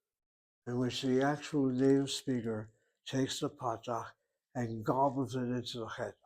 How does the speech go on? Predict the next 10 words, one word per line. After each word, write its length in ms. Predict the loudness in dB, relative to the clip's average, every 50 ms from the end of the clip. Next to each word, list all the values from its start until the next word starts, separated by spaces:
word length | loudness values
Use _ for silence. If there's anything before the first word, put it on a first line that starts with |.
| 8
Achim, 680 | 8 8 8 6 -4 0 2 4 4 4 2 0 -2 -8 -8 0 2
Achim. 720 | 2 2 2 0 -8 -2 0 2 2 2 0 -2 -4 -8 -12 _ _ _ _ _ _ _ _ _ _ _ _ _ _ _ _ _ _ _ _ _ _ _ _ _ _ _ _ _ _ _ _ -8
That's 280 | -8 -8 -6 -6 -8 -4
how 220 | -2 0 0 0
it's 140 | -2 -4 -2
argued. 460 | -2 -2 -2 -2 -4 -8 -10 -12 -12 -16 _ _ -10
The 100 | -10 -10 -10 -6 0
Patach 460 | 0 0 0 0 0 0 0 0 0 -4 -12 _ _ _ _ _ _ _ _ _ _ _ 2
looks 360 | 4 4 4 4 2 2 2
irregular, 680 | 4 4 6 6 4 4 4 2 2 2 2 0 0